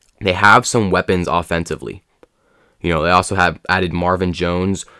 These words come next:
Uh, he's been there for a few years. They added Zay Jones. So they have weapons on offense. How is this def-, uh, is this defense going to be able to hold Trevor Lawrence? Because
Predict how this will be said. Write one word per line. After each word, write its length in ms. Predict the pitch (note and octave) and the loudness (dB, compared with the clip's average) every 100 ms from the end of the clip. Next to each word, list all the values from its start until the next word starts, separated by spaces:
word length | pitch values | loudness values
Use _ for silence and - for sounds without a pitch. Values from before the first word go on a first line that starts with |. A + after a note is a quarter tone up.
| _ | _
Uh, 120 | - E2 | -12 -8
he's 180 | F2+ | -4
been 140 | G2 G2 | -2 0
there 160 | F#2+ | 0
for 80 | F#2 | -2
a 40 | F#2 | -4
few 160 | G2 | -2
years. 360 | G2 G2 G2 F2+ | 0 2 2 0
They 80 | F2 | -4
added 260 | F2 E2 | -2 -4
Zay 260 | E2 F2+ F#2+ | -2 0 2
Jones. 560 | F#2+ G2 F#2+ F#2 F2+ - _ _ _ _ _ | 2 2 2 0 -4 -10 _ _ _ _ _
So 400 | G#2 G2+ F#2 - _ _ | 2 4 4 0 _ _
they 280 | - A2+ A#2+ | 0 4 4
have 300 | B2 C3 G2 | 6 4 4
weapons 320 | G#2+ F#2+ F2 | 2 0 -2
on 140 | E2 | -2
offense. 500 | E2+ E2+ - - - - _ _ _ _ _ _ _ _ _ _ _ _ _ - | -2 -4 -10 -12 -16 -18 _ _ _ _ _ _ _ _ _ _ _ _ _ -18
How 300 | - G#2+ A#2+ | 0 4 6
is 240 | C3 A#2+ F#2 | 6 4 0
this 200 | G#2 - | -4 -2
def-, 260 | G2+ G2 F#2+ | -4 -4 -6
uh, 100 | - | -6
is 240 | - G2+ | -8 -8
this 140 | G#2+ A2 | -6 -2
defense 260 | A#2+ A#2 | 2 2
going 180 | F#2+ G#2+ | 2 0
to 60 | G2+ | 0
be 200 | F#2 F#2+ | 0 0
able 220 | F#2+ F#2+ | 0 -4
to 360 | - F#2+ F#2 E2 | -4 -4 -2 -2
hold 360 | F2+ F#2+ F#2 | 0 0 0
Trevor 300 | - F#2 E2+ | -2 -4 -2
Lawrence? 540 | E2 F2+ D2+ A1 - - _ - _ _ | -2 -2 -2 -6 -14 -16 _ -20 _ _
Because 460 | F2+ F#2+ E2+ D#2 | -4 -2 -2 -4